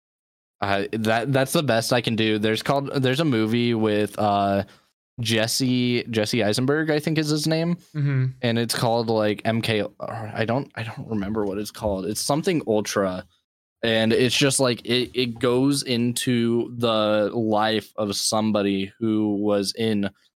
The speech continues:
Speaker 1: the M K Ultra project. Uh, totally deadly person who doesn't know it because the phrase or anything hasn't been said to him.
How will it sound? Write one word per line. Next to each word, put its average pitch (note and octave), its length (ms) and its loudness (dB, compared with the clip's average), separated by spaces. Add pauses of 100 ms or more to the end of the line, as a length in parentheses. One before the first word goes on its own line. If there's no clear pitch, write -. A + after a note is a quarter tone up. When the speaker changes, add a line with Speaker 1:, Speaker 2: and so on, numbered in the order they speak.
(180)
Speaker 1:
the A2 200 0
M G#2+ 160 0
K G#2+ 180 -2
Ultra F#2+ 340 -2
project. G#2+ 760 -2 (560)
Uh, G2 460 0 (880)
totally E3+ 600 0
deadly B2+ 560 0
person A#2 540 -2
who C3 200 -2
doesn't A2 400 -2
know G#2 180 0
it B2 100 -2
because A2+ 320 -4
the G#2+ 80 0
phrase G#2 520 -2
or A2 100 0
anything G#2+ 320 -4
hasn't G#2 300 -4
been G2 180 -2
said G2 360 -8
to B2 160 0
him. C#3 260 -2